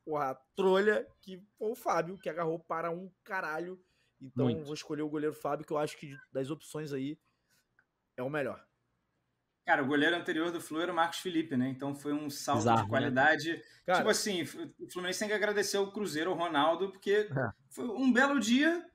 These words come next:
Speaker 1: Exatamente.
Speaker 3: Ah, o Cruzeiro decidiu, é, rescindir com o Fábio. Hã? Tipo assim, tem
Speaker 1: Cara,
Speaker 3: que contratar
Speaker 1: eu fiquei,
Speaker 3: esse cara agora. Quem
Speaker 1: eu
Speaker 3: tá,
Speaker 1: fiquei
Speaker 3: tiver
Speaker 1: zonzo
Speaker 3: precisando de
Speaker 1: também.
Speaker 3: goleiro agora.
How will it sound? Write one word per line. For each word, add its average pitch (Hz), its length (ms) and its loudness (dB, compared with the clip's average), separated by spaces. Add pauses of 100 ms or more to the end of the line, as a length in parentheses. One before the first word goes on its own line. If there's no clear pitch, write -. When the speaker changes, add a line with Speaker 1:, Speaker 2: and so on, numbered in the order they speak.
Speaker 1:
Exatamente. 240 480 -4
Speaker 3:
Ah, 294 100 6
o 285 80 2
Cruzeiro 262 460 2
decidiu, 233 460 2 (540)
é, 151 260 4
rescindir 214 600 -2
com 247 100 0
o 226 60 0
Fábio. - 500 -2
Hã? 311 80 2 (680)
Tipo 220 160 -6
assim, 240 220 2 (120)
tem - 80 -8
Speaker 1:
Cara, 254 140 2
Speaker 3:
que 254 40 -2
contratar 254 100 4
Speaker 1:
eu 254 60 0
fiquei, 269 120 2
Speaker 3:
esse 285 160 0
cara 381 180 0
agora. 240 500 4
Quem 185 160 -8
Speaker 1:
eu - 40 -8
Speaker 3:
tá, 214 80 -2
Speaker 1:
fiquei 151 160 -2
Speaker 3:
tiver 135 200 -4
Speaker 1:
zonzo - 60 -2
Speaker 3:
precisando - 260 -6
de 117 80 -8
Speaker 1:
também. - 20 -12 (200)
Speaker 3:
goleiro 233 80 -4
agora. 196 680 0